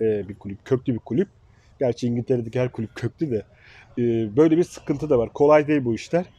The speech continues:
E, tabii ki oyuncunun hakkında birçok, e, dedikodular çıktı. Şu da bir gerçek. Beşiktaş Jimnastik Kulübü bir oyuncunun sakatlık sorunu olup olmadığını bulabilecek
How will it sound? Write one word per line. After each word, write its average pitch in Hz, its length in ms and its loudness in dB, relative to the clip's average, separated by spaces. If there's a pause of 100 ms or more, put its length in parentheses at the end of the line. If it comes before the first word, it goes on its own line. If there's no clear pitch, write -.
(340)
E, 139 80 -8
tabii 165 280 2
ki - 100 -2
oyuncunun 151 500 2
hakkında 143 600 0 (720)
birçok, 143 420 -2 (220)
e, 143 40 -2 (480)
dedikodular 143 560 0
çıktı. 123 400 -8 (500)
Şu 180 140 -2
da 165 100 2
bir 160 80 -2
gerçek. 156 420 2 (500)
Beşiktaş 156 340 0
Jimnastik 151 520 -4
Kulübü 113 340 -2 (720)
bir 170 160 6
oyuncunun 135 540 2 (440)
sakatlık - 560 -2
sorunu 143 340 0
olup 147 280 0
olmadığını 139 600 0 (600)
bulabilecek 147 540 2